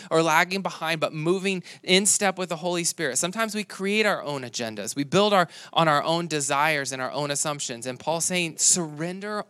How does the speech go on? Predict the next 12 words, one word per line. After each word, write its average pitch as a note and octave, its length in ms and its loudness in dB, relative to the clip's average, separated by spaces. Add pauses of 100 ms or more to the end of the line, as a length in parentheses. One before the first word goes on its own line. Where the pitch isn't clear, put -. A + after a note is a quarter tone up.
all C#3 260 -8
of A2+ 120 -18
that G2 220 -14 (380)
and C#3 300 -2
live F3 240 0
as F#3+ 200 0
ones A#2 300 -6
who A#2+ 140 -4
are A#2+ 200 -2
in C#3+ 400 -4
the B2+ 160 -8
light. A2+ 540 -8